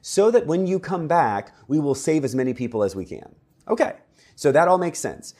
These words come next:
So they rush around, the disciples go all over creation. You've got them teaching people who then go teach people, and they are planting churches, and they're raising up these congregations. And in no sense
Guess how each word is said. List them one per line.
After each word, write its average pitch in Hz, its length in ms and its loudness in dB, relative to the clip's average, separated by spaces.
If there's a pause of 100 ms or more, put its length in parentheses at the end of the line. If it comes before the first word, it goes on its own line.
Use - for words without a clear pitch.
So 101 100 -14
they 139 100 4
rush 160 300 2
around, 180 400 2
the 147 80 -2
disciples 151 380 -2
go 127 160 2
all 139 260 4
over 135 260 0
creation. 143 720 -2
You've 120 200 -4
got 110 240 -2
them 123 160 -2
teaching 156 360 -6
people 147 360 -4
who 123 160 -4
then 120 200 -2
go 127 140 2
teach 156 300 -8
people, 147 340 -2
and 117 100 0
they 104 100 -2
are 104 40 -2
planting 101 400 -8
churches, 185 560 -2 (240)
and 120 100 -2
they're 117 140 0
raising 147 400 0
up 135 100 -4
these 123 140 -6
congregations. 147 840 -4 (180)
And 139 180 -2
in 131 380 -2
no 233 280 6
sense - 680 -4